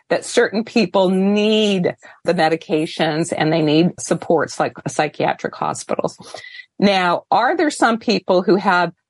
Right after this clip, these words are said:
a Kundalini awakening and they are slipping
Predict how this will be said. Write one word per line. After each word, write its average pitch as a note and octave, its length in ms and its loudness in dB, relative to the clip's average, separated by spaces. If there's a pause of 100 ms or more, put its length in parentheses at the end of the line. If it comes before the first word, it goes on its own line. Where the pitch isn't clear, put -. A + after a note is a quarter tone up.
(120)
a E3 60 0
Kundalini G#3 680 0
awakening D#3+ 800 -2 (300)
and G#3 360 2
they G3 400 4 (140)
are F#3 560 2
slipping B3 1300 0